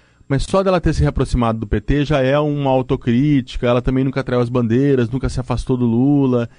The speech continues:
Então, mesmo a questão da Marta não é fácil. E a outra questão, que é muito difícil, é, é convencer o Haddad de ser candidato. Haddad,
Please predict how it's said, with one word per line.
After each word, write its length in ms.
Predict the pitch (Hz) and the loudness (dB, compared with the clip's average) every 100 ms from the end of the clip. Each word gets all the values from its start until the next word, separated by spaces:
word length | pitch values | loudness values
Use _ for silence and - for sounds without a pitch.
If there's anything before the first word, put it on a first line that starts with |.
| _ _ _ | _ _ _
Então, 220 | 147 175 | -2 0
mesmo 460 | 165 165 226 202 196 | 0 2 2 0 -2
a 40 | |
questão 220 | 156 139 | -2 -4
da 100 | 135 | -2
Marta 360 | 110 131 143 139 | 0 0 -2 -2
não 120 | 147 | -2
é 60 | 160 | -2
fácil. 460 | - 107 98 - 277 | -2 -4 -4 -6 -4
E 100 | 277 | 0
a 60 | |
outra 300 | 143 110 113 | 2 0 -2
questão, 340 | 110 123 127 143 | -4 -4 -4 -4
que 80 | |
é 20 | 147 | -2
muito 360 | 113 107 107 | 0 -2 -2
difícil, 580 | 131 - 170 185 - 95 - _ _ _ _ _ _ _ | -6 -4 -2 -2 -2 -8 -10 _ _ _ _ _ _ _
é, 1400 | 131 123 131 135 135 131 131 123 120 117 113 107 101 85 - - _ _ | 0 2 2 0 0 0 0 0 0 0 -2 -4 -6 -10 -18 -20 _ _
é 300 | 120 113 107 | -6 -4 -4
convencer 420 | - 151 160 - | -2 0 0 0
o 40 | |
Haddad 220 | 151 127 123 | 2 0 -2
de 60 | |
ser 120 | 113 | -4
candidato. 440 | 139 135 98 87 - - | -4 -2 -2 -4 -10 -12
Haddad, 480 | 101 104 107 113 | -6 -4 -2 -4